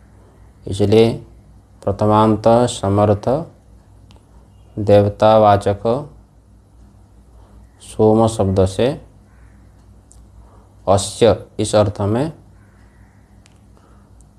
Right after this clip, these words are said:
ट्यण प्रत्यय हो, तद्धित ट्यण प्रत्यय हो।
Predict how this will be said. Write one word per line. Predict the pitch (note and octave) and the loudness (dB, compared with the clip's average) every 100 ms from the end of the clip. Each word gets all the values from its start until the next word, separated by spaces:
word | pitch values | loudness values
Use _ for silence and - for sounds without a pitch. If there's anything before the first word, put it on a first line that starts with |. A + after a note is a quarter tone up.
| - | -4
ट्यण | A#2 A#2 A2+ | 0 2 0
प्रत्यय | G2+ G2 G#2+ | -2 -2 -2
हो, | F#2 F2 G2 G2 - _ _ - G2+ | -2 -4 -10 -14 -20 _ _ -8 -4
तद्धित | G2 G#2 G2+ D3 F3+ - - - _ - | -2 -2 -2 -2 -4 -16 -20 -20 _ -6
ट्यण | G#2+ G#2+ | -4 -4
प्रत्यय | - F2+ - B2+ | -6 -10 -6 -6
हो। | F2 D#2+ | -6 -10